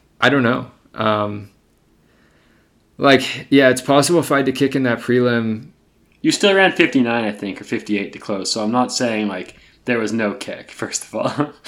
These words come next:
Speaker 2: But yeah, if you had to, like, get into that top five, could you have given it, like, that run at it?
Speaker 1: It's tough to say. Um, kinda like I said, I, I was fatigued. Like,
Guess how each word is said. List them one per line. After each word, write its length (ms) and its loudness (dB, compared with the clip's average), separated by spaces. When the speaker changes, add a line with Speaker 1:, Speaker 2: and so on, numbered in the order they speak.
Speaker 2:
But 120 6
yeah, 180 4
if 180 -8
you 80 2
had 200 8
to, 80 6
like, 440 2
get 240 0
into 200 -6
that 200 -2
top 260 -2
five, 580 -6
could 200 0
you 120 0
have 140 -4
given 260 -2
it, 280 -6
like, 160 -8
that 240 -4
run 180 -8
at 240 -16
it? 60 -18
Speaker 1:
It's 200 -2
tough 160 0
to 80 -4
say. 480 0
Um, 540 -2
kinda 200 -2
like 140 0
I 80 2
said, 280 0
I, 380 -2
I 80 0
was 140 4
fatigued. 600 -2
Like, 420 -4